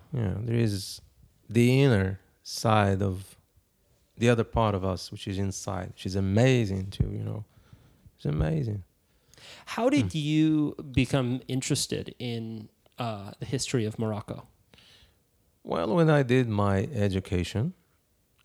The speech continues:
Speaker 1: and, uh, read, reading books gives you the keys to be, like, a free thinker and to ask questions, you know. And, uh, the history of the humans is so amazing.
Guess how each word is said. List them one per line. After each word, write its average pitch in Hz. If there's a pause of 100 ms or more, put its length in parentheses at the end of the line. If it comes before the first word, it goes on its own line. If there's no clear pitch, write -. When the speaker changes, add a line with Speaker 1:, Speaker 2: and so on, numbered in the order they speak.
(240)
Speaker 1:
and, 107
uh, 107
read, 107 (100)
reading 107
books - (520)
gives 98
you 101
the 95
keys 101
to -
be, 98
like, 95
a 104
free 98
thinker 117
and 95
to -
ask -
questions, 95
you 92
know. 95 (1600)
And, 117
uh, 110 (2000)
the -
history 139
of 113
the 113
humans 110
is 117
so 110
amazing. 98